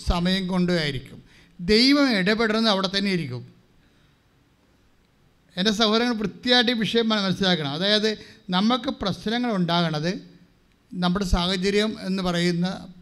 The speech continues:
സാഹചര്യം പ്രതികൂല, ഇപ്പം ചില പറയത്തില്ലേ, "ഓ, സാഹചര്യം പ്രതികൂലമാണെന്നൊക്കെ" പറയത്തില്ലേ? അതെന്താ വെച്ചാൽ ന-, അത് ചില സമയദോഷം എന്നൊക്കെ പറയും,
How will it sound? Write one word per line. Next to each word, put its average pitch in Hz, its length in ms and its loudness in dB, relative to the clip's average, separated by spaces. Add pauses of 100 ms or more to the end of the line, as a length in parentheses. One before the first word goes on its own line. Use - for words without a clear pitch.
(140)
സാഹചര്യം 185 680 -2
പ്രതികൂല, 185 420 -2
ഇപ്പം 185 220 -6
ചില 190 120 -4
പറയത്തില്ലേ, 180 560 -4 (440)
"ഓ, 165 100 -6
സാഹചര്യം 156 580 -2
പ്രതികൂലമാണെന്നൊക്കെ" 185 760 2
പറയത്തില്ലേ? 139 480 -6 (400)
അതെന്താ 202 240 -4
വെച്ചാൽ 226 180 0
ന-, 208 280 -2 (240)
അത് 220 360 0 (340)
ചില 233 180 0
സമയദോഷം 233 580 0
എന്നൊക്കെ 226 220 -2
പറയും, 143 380 -6